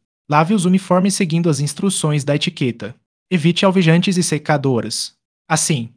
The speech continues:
você mantém a proteção U V em bom estado e aumenta a durabilidade do produto. Onde posso comprar uniformes com proteção U V de qualidade?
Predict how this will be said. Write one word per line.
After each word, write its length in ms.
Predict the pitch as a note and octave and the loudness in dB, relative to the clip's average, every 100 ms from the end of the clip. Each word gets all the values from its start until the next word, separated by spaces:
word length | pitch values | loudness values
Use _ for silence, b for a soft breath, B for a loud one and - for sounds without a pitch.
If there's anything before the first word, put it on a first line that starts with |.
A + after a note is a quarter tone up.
| - | -6
você 200 | C3+ F#3+ | -2 2
mantém 320 | G3+ F#3+ F#3 | 2 2 0
a 40 | |
proteção 480 | F3+ E3+ E3+ - F3 | 0 -4 -4 -2 0
U 60 | F3 | 0
V 100 | D#3 | 2
em 140 | G3 | 2
bom 200 | D3+ D#3+ | 2 2
estado 540 | F#3 - D3+ C#3 C#3 C3+ | 0 0 0 0 -2 -4
e 120 | D#3 | -2
aumenta 360 | D#3+ F3 F#3 F#3 | 0 2 2 0
a 20 | |
durabilidade 720 | E3+ E3+ C#3+ D#3+ D3 B2 B2+ | 0 -2 -2 -2 -2 -2 -2
do 100 | C#3+ | -4
produto. 580 | D3 C#3 C3+ A#2+ - - _ _ _ - | -4 -6 -4 -6 -6 -16 _ _ _ -4
Onde 220 | C4 B3+ | 0 0
posso 260 | C4 E3+ F#3+ | 2 2 2
comprar 320 | G#3+ G3+ D#3 | -2 2 2
uniformes 480 | C#3+ - D#3+ D#3+ - | 2 2 2 2 0
com 160 | F#3 | 0
proteção 500 | F#3 F3 F3+ F3+ G3+ | 0 2 0 2 2
U 40 | F#3+ | 4
V 160 | F#3 | 4
de 100 | F#3+ | 2
qualidade? 720 | F#3+ F3 F3 C#3 A2 C3+ - | 2 2 4 4 2 -2 -12